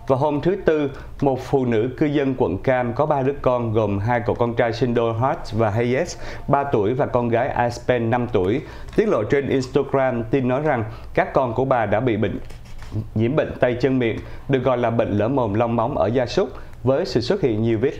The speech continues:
lở loét ở trong miệng, trên bàn tay và bàn chân. Ban đầu thì bà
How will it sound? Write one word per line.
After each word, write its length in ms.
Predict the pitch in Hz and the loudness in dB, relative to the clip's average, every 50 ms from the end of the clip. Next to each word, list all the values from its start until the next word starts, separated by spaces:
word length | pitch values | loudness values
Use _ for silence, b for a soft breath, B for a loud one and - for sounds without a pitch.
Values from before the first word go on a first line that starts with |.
| 147 - - - - | -4 -6 -6 -6 -4
lở 200 | - 110 107 98 | 0 0 2 2
loét 320 | 113 131 143 175 208 - - | 2 2 0 0 -2 -2 -2
ở 140 | - 98 107 | -2 0 0
trong 260 | 110 135 131 127 120 | 2 0 2 2 2
miệng, 240 | 113 98 - 85 98 | 0 0 0 -2 -2
trên 220 | - 135 131 131 | 0 0 2 2
bàn 180 | 127 113 107 104 - | 2 0 0 0 0
tay 160 | 123 120 120 | 0 2 2
và 100 | 113 110 | 2 0
bàn 200 | 107 107 98 95 - | 0 0 0 0 2
chân. 200 | - 135 131 127 107 B B B B B B B B B B - | 2 2 2 0 -2 B B B B B B B B B B 0
Ban 200 | 165 160 165 165 | 2 2 2 4
đầu 180 | 156 143 131 123 - | 2 2 0 0 0
thì 100 | 135 127 | 0 2
bà 200 | 127 120 113 | 2 2 0